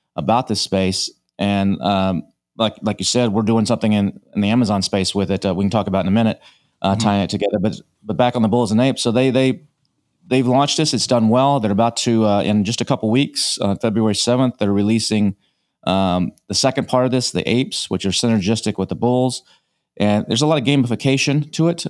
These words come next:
Speaker 1: um, but the way they're doing it is brilliant. And the way they're reaching out to other projects to tokenize these other projects and bring people in, it, it, it's, it's brilliant. And so I think this thing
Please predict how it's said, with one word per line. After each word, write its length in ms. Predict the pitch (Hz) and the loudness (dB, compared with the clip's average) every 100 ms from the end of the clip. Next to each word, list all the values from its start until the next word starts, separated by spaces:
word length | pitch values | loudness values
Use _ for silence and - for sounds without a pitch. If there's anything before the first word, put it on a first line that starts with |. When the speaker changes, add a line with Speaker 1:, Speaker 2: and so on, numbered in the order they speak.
| - | -2
Speaker 1:
um, 400 | 104 101 101 95 | 0 2 0 2
but 340 | 110 101 - | 0 -2 -4
the 60 | 107 | 0
way 160 | 131 | 2
they're 180 | 151 127 | 2 0
doing 240 | 104 131 127 | 2 2 2
it 100 | 98 | 0
is 140 | 87 | -2
brilliant. 480 | 143 117 113 80 104 | 0 0 0 -2 -2
And 80 | 98 | 0
the 60 | |
way 160 | 110 117 | 2 2
they're 120 | 110 | 2
reaching 280 | 107 104 113 | 0 0 0
out 140 | 107 | 0
to 80 | - | 0
other 180 | 101 98 | 0 -2
projects 600 | - 113 117 123 117 - | -2 -2 0 -2 -2 -6
to 100 | - | -8
tokenize 640 | - 123 117 117 113 107 | -2 0 2 2 2 0
these 180 | 104 98 | -2 -2
other 140 | 98 | -4
projects 520 | - 123 117 117 113 95 | -2 -2 0 0 -2 -4
and 100 | 87 | -2
bring 180 | 104 | -2
people 340 | 98 104 98 107 | -2 -2 0 2
in, 280 | 117 113 110 _ _ _ _ _ | 2 2 -2 _ _ _ _ _
it, 180 | - 120 | -2 0
it, 200 | 95 95 _ - | -2 -4 _ -6
it's, 300 | 104 - - | -6 -6 -8
it's 120 | - | -8
brilliant. 500 | - 117 120 110 90 | -4 0 0 0 0
And 140 | 101 85 | -2 -2
so 140 | 107 | 0
I 100 | 113 | 0
think 280 | 151 147 120 | 0 -2 -2
this 200 | - - | -2 -2
thing 560 | 120 117 113 101 120 | 0 2 4 2 -2